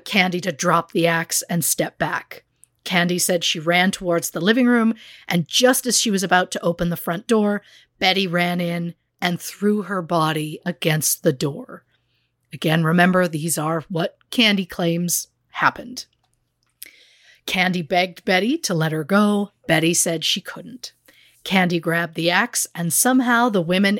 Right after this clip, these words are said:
ended up way back in the utility room, circling each other. They shoved each other around, and somehow Betty regained control of the axe. Candy again begged Betty to stop, telling her she didn't want Alan anymore.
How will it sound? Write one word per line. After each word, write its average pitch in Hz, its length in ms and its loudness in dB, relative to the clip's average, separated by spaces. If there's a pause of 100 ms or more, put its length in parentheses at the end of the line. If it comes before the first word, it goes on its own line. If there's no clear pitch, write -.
ended 175 320 -2
up 180 240 -2
way 165 360 0
back 190 340 0
in 190 100 0
the 160 80 -4
utility 208 580 0
room, 311 420 -2 (200)
circling 156 560 0
each 143 220 -8
other. - 320 -16 (720)
They 185 120 4
shoved 214 300 4
each 220 200 0
other 185 200 4
around, 190 680 0
and 180 160 -2
somehow 196 840 2 (120)
Betty 165 300 0
regained 160 480 -4
control 160 440 -4
of 139 120 -12
the 151 140 -10
axe. 180 440 -4 (560)
Candy 180 480 2
again 202 560 0 (240)
begged 185 460 -2
Betty 180 280 -2
to 165 80 -4
stop, 180 540 0
telling 175 340 -4
her 175 100 0
she 165 240 -2
didn't 208 340 0
want 190 320 0
Alan 180 340 2
anymore. 175 540 -2